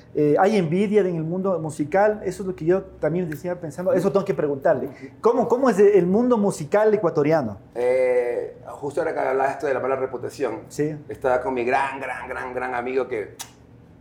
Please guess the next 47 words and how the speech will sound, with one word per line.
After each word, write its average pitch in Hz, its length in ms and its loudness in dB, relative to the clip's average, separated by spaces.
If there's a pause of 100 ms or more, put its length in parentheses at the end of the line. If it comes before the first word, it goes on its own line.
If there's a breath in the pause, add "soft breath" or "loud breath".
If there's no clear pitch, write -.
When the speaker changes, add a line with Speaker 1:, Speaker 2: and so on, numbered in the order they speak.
(720)
Speaker 2:
donde 113 180 -8
quiera 127 200 -2
que 120 60 -10
estés 123 300 -4
ya, 117 520 2
¿no? 147 280 -6
De-, 113 180 -4
Daniel 117 300 -4
Sáiz. - 440 -8 (180)
Speaker 1:
Ya, 131 180 -2
ah, 175 140 0
Speaker 2:
Que 240 60 -2
fue, 220 140 0
Speaker 1:
sí, 233 100 0
Speaker 2:
fue - 100 -2
Speaker 1:
claro. 208 120 -2
Speaker 2:
tecladista 131 300 -2
de 131 60 0
Soda 139 300 -6
Speaker 1:
De 190 80 2
Soda 196 180 6
Speaker 2:
Stereo 185 100 4
Speaker 1:
Stereo, 196 200 4
Speaker 2:
y - 80 2
Speaker 1:
sí. 202 80 0
Speaker 2:
que 196 60 4
vino 131 180 -2
Speaker 1:
Él 135 60 0
Speaker 2:
del 262 100 4
Speaker 1:
vivió 247 180 4
Speaker 2:
Ecuador. 240 240 4
Speaker 1:
aquí - 120 0
en 240 80 4
Guayaquil, 202 420 2
¿no? - 80 0
Speaker 2:
En, - 80 0
en 135 180 2
Speaker 1:
En 180 60 2
Speaker 2:
Guayaquil, - 0 -
Speaker 1:
Guayaquil, 180 340 6
Speaker 2:
en - 60 8
Speaker 1:
de 147 80 4
Speaker 2:
Quito, 131 200 -6
Speaker 1:
hecho. 117 80 -2
Speaker 2:
digamos, 117 380 -2
¿no? 131 120 -6
Speaker 1:
Sí. 196 60 -2